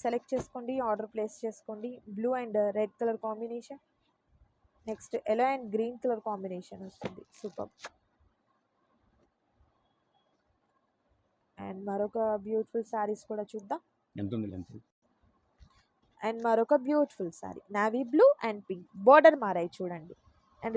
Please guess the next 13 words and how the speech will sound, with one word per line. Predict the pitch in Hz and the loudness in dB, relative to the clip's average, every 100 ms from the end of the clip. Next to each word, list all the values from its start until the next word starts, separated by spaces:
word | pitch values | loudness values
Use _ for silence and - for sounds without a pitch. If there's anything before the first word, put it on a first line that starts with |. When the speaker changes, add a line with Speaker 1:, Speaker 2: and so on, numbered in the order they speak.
| 214 | 2
Speaker 1:
డిజైన్ | 220 269 294 302 | 6 6 8 8
కూడా | 320 247 | 8 4
చేంజ్ | 214 202 190 | 0 0 -2
అయ్యింది. | 185 196 302 _ _ _ - _ _ _ - | -2 -8 -10 _ _ _ -20 _ _ _ -4
ఇది | 233 233 | 8 10
రేడియం | 240 254 330 320 240 | 12 10 8 4 2
గ్రీన్ | 262 285 285 | 2 4 4
కలర్ | 269 247 | 4 2
కాంబినేషన్ | 226 220 220 214 226 214 | 0 -2 -4 -6 -6 -6
వస్తుంది | 202 - 220 427 349 | -8 -10 0 0 2
with | 220 - 185 - - 226 | 0 2 0 0 0 2
రెడ్ | 226 - | 2 2
కలర్తో | 233 208 214 | 2 2 -2